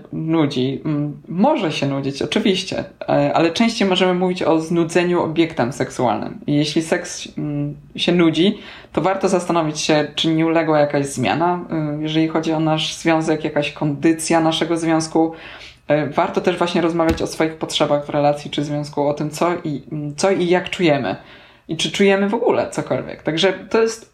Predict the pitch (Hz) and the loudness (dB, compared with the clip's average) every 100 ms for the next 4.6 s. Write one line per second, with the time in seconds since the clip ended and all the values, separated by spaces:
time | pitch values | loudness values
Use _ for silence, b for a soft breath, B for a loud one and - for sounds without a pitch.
0 | - 175 202 240 - 180 170 - - 156 | -8 0 2 0 -2 -2 -2 -6 -8 -6
1 | 151 - 160 165 151 131 123 175 196 B | -4 -2 0 2 2 2 2 0 -2 B
2 | B B 156 160 170 - 185 185 185 180 | B B 2 2 2 0 2 2 2 2
3 | 175 175 175 190 160 143 135 139 135 - | 0 0 2 2 0 0 0 -2 -6 -6
4 | 131 143 131 120 110 | -4 -2 0 -2 -4